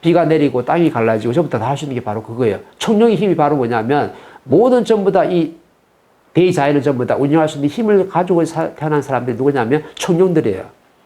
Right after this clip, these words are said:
그럼 청룡은 뭘 담당하는 거예요?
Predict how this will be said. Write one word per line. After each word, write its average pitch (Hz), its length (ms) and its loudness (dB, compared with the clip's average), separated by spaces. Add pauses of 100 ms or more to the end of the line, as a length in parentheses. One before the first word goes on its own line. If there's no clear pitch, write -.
(1700)
그럼 185 140 -2
청룡은 190 580 0 (1160)
뭘 143 240 0
담당하는 135 440 -2
거예요? 123 280 0